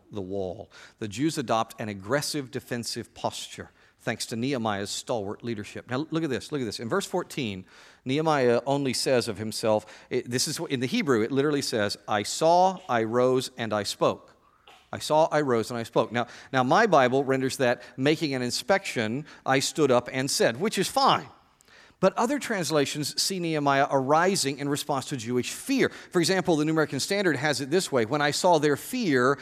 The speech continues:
I rose and spoke." I must say that appears a better fit to me. Now, regardless of your translation, it is a fact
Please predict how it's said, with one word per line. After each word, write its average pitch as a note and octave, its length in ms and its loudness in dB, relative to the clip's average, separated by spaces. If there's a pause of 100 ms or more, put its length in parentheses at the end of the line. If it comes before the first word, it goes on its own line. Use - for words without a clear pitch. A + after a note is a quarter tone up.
(180)
I D#3 180 4
rose D3+ 540 4
and C#3+ 240 -4
spoke." G3 560 2
I C#3 120 -6
must F3+ 300 0
say D3+ 200 -2
that D3+ 300 0
appears C#3+ 340 -4
a C3 60 -4
better A#2 200 -2
fit - 320 -6
to B2 120 -10
me. B2 300 -4 (640)
Now, D3 100 2
regardless F#3 540 4
of D3+ 100 0
your D3 120 -2
translation, D3+ 580 0
it C#3+ 100 -2
is C3+ 140 0
a A#2+ 80 -2
fact D3 500 0